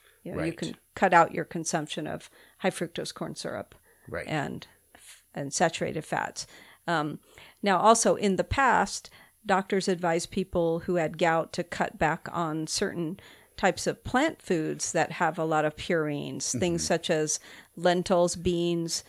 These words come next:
Speaker 1: peas, asparagus, cauliflower, and spinach. However, um, more recent research has shown that moderate intake of those vegetables is not associated with an increased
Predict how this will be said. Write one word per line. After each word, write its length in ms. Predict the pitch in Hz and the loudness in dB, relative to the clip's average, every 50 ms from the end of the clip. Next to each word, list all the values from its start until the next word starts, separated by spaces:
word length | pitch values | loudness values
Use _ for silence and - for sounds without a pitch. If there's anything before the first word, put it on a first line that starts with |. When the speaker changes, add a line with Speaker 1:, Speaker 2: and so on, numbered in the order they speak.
| - - - _ _ - | -18 -20 -20 _ _ -12
Speaker 1:
peas, 680 | - - 214 190 180 180 180 175 175 175 175 - - - - | -4 0 0 2 2 2 2 2 0 0 -2 -2 -4 -4 -4
asparagus, 920 | 165 - - - - 175 165 165 170 170 165 175 160 160 165 165 - - | -4 -4 -4 -2 0 0 2 2 0 0 0 0 0 0 0 -2 -4 -8
cauliflower, 580 | - - 175 170 165 170 - - 165 160 165 175 | -6 -2 0 0 0 0 0 -2 -2 0 0 -2
and 180 | - - 156 160 | -2 -4 -6 -6
spinach. 720 | - - - - 262 254 196 156 165 165 - - - - - - - - - - - _ | -6 -4 0 2 2 2 2 0 -2 -4 -6 -8 -8 -8 -10 -20 -20 -20 -20 -20 -20 _
However, 840 | - - 190 190 202 220 247 254 233 202 175 170 170 180 196 202 - - | -2 2 4 6 8 8 8 8 6 6 4 4 4 2 0 -2 -4 -2
um, 480 | - 180 170 170 170 170 165 165 165 - | 0 0 2 2 0 0 -2 -2 -4 0
more 200 | - 196 202 196 | 4 6 6 6
recent 420 | 180 214 233 226 - - 196 - | 6 6 4 4 2 0 -2 0
research 460 | - 202 202 202 - - 185 175 - - | 2 2 2 2 2 0 -2 -2 0 -2
has 100 | 180 - | -4 -4
shown 460 | - - - 180 175 175 175 175 175 | -2 0 0 2 2 2 0 0 0
that 240 | 160 156 156 - - - - - - - _ - | 0 0 0 -2 -4 -8 -18 -20 -20 -18 _ -2
moderate 540 | 175 175 175 185 185 190 180 170 156 - _ | 2 4 4 6 6 6 6 4 4 2 _
intake 540 | - 185 175 175 170 - - 165 165 165 - - - | -2 0 0 0 -2 0 0 0 0 -2 -4 -6 -4
of 220 | 175 165 180 175 | -4 -4 -4 -2
those 260 | 185 165 156 165 156 | -2 -2 -2 -2 -2
vegetables 640 | - - 170 160 - - - 165 170 160 156 165 - - - | -2 -2 -2 -2 -2 -4 -4 -2 0 0 0 0 -2 -6 -4
is 240 | - 175 165 165 - | -4 -4 -4 -4 -6
not 540 | 165 160 175 190 208 185 156 - - - - _ - _ _ _ - | -4 -2 0 0 0 0 0 -4 -6 -10 -20 _ -20 _ _ _ -6
associated 720 | - 165 - - 185 165 - - - 170 160 160 165 160 165 | -6 -4 0 2 2 2 2 0 -2 -2 0 -2 -2 -2 -2
with 200 | 160 165 165 - | -4 -4 -2 -4
an 100 | 170 156 | -6 -6
increased 680 | - - 170 165 - - 180 160 156 - - - - | -4 -4 -4 -4 -2 -4 -4 -4 -2 -4 -6 -8 -8